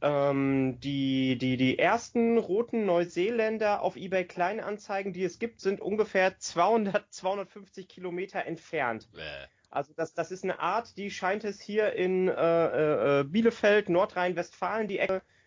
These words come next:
Speaker 1: nicht wirklich zu geben. Oder es werden hier einfach keine angeboten. Und, ähm, ja,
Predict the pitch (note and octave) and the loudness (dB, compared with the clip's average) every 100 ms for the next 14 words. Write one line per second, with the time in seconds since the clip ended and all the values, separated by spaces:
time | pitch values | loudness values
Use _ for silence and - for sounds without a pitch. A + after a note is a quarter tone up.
0 | - F#3 - F#3+ G3+ G3+ G3+ - F#3+ D#3 | -2 0 0 0 0 0 -6 -6 -12 -4
1 | F3 E3+ A2+ G#2+ D3+ D3+ C#3+ C#3+ C#3+ D3+ | 0 2 0 -2 2 4 6 4 2 -6
2 | - D#3 E3 E3+ E3 F#3 F#3 - E3 F3 | -10 -2 0 0 -2 0 0 -2 -4 -6
3 | - E3 E3 D3+ C#3+ A#2 G#2+ G#2 G2 - | -6 -4 -2 -2 -4 -4 -6 -8 -12 -14
4 | _ _ _ _ _ _ _ - D#3 D3+ | _ _ _ _ _ _ _ -4 0 2
5 | D3 C#3+ C#3 C3+ - - C#3 C3 B2+ B2 | 0 -2 -4 -6 -6 0 2 2 0 0
6 | A#2+ A#2+ - - _ _ _ _ _ _ | -2 -4 -8 -20 _ _ _ _ _ _
7 | _ - - G3 C3+ G#2+ | _ -14 -2 2 2 0